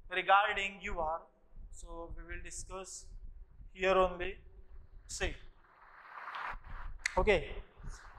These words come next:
in octahedral geometry, so what will happen? Say suppose here what, beta? Here your center metal M, okay?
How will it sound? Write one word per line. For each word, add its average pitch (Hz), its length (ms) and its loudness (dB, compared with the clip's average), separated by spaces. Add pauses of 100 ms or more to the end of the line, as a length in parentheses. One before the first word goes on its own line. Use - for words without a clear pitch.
(120)
in 247 380 4 (540)
octahedral 202 840 8 (600)
geometry, 156 600 -4
so 185 260 2
what 175 260 8
will 202 100 -2
happen? 180 420 0 (880)
Say 180 240 -8
suppose 185 880 2 (880)
here 180 220 6
what, 180 320 10
beta? 180 260 8 (1120)
Here 185 220 2
your 180 180 2
center 180 420 -4
metal 185 280 -2 (120)
M, 190 280 2 (600)
okay? 180 380 -2